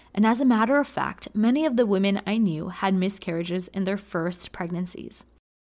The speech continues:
I also encouraged my husband to share with others. I don't think he shared as much as I did, but he had a right to share if he wanted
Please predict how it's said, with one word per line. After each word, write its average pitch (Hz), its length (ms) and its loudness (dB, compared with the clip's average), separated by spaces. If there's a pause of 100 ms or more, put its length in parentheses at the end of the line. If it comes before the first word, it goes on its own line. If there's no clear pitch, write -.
(400)
I 202 100 0
also 262 400 -2
encouraged 208 540 0
my 208 140 4
husband 208 680 -2 (220)
to 233 100 4
share 160 240 0
with 175 240 -6
others. 143 480 -6 (680)
I 208 120 2
don't 311 240 -2
think 277 180 -6
he 269 120 -4
shared 190 520 -2
as 196 200 -2
much 202 220 2
as 202 120 -2
I 170 140 0
did, 165 320 -8 (440)
but 233 440 2
he 277 200 0
had 285 460 0
a 240 60 4
right 220 260 4
to 262 100 0
share 196 480 0 (120)
if 226 160 2
he 240 160 2
wanted 175 480 0